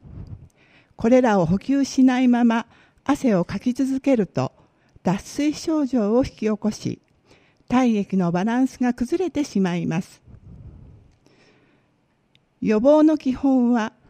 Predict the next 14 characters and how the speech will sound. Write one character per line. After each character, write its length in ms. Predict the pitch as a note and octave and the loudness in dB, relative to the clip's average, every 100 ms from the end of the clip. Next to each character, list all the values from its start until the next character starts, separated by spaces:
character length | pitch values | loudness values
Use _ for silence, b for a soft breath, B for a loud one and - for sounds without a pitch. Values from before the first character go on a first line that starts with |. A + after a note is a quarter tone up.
| b b b b | b b b b
室 300 | - - D4 | -20 -8 0
内 300 | E4 C4+ F#3 | 2 2 2
の 180 | D3+ D3+ G#3+ | 0 0 2
温 180 | C4 C#4 | 4 4
度 120 | C4 | 2
管 280 | C4 B3+ F3 | 0 2 0
理 120 | F3 | -2
と 240 | - C3 _ b b | -8 -12 _ b b
水 320 | - C4+ D4 | -4 -2 0
分 260 | D4 D4 E4+ | 0 0 0
補 140 | C4+ | -4
給 260 | - G3 F3+ | -6 -4 -4
で 200 | A#2+ F3 | -6 -10
す。 180 | - | -14